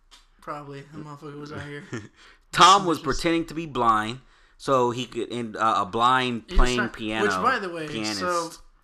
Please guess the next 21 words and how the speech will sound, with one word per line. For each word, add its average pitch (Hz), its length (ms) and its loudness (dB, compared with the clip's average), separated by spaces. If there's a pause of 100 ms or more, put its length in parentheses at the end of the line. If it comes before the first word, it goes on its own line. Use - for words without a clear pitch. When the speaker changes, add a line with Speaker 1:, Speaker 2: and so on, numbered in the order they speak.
(440)
Speaker 1:
I 180 120 -4
always 208 240 -4
call 170 240 -6
this 165 180 -10
Jurassic 151 560 -8
Park 156 300 -10
logic, 165 440 -10 (260)
where 151 140 -8
people 160 340 -12
get 151 280 -12
bored 151 340 -10
by 147 140 -8
some - 180 -14
shit - 360 -12
that 151 180 -10
would 151 140 -10
not 147 260 -6
bore 151 200 -8
you. 170 180 -12 (400)
You 208 80 -8
know 285 80 -2